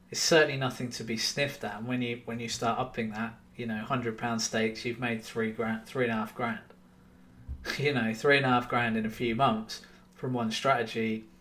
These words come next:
is, is really good. <laughs> So, I mean, you know, I, I don't really need to say that, do I? Now, the reason this works, I believe, is that what happens is the bookmakers, the odds makers,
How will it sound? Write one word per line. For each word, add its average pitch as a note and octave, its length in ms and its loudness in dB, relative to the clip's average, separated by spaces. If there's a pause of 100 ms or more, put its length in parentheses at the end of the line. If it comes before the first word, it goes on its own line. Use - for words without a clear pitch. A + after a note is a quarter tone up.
(840)
is, B2+ 340 -2
is A#2 220 -8
really G2+ 220 -6
good. - 340 -8
<laughs> - 320 -20
So, - 260 -4
I B2 40 -2
mean, A#2+ 200 0
you A2 120 0
know, G2 140 -8
I, A2 180 -4
I A#2 180 -4
don't C3 160 2
really A2 160 0
need A2 80 -2
to - 40 -6
say A#2+ 240 4
that, - 200 -8
do A2 160 -8
I? F2+ 80 -12 (1080)
Now, C#3+ 360 8 (920)
the D#3 100 2
reason B3+ 360 10
this A3+ 240 4
works, - 500 -2
I D#3 160 6
believe, B2 640 0 (160)
is C#3+ 280 4
that C3+ 360 6 (360)
what F#3 260 10
happens B2+ 520 2
is B2 200 4
the C#3 100 2
bookmakers, C#3 1000 6
the B2+ 140 4
odds D3 280 4
makers, C3 840 2